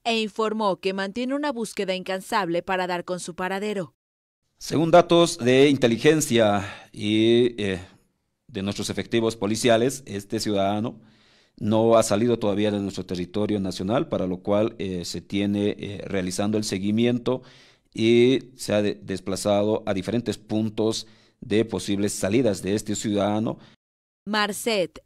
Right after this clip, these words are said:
Speaker 1: es buscado por la justicia de Uruguay, Brasil y Paraguay.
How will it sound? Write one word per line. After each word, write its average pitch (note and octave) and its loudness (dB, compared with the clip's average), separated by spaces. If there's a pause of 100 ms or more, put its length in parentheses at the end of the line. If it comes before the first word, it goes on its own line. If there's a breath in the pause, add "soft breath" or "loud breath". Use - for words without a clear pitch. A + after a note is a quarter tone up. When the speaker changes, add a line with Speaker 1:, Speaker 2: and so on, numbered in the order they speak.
Speaker 1:
es A#3+ -2
buscado G3+ -2
por G3 0
la F#3 -2
justicia F#3+ -8
de F3+ -4
Uruguay, F#3+ 0
Brasil F#3 -6
y G#3 -8
Paraguay. G#3+ -2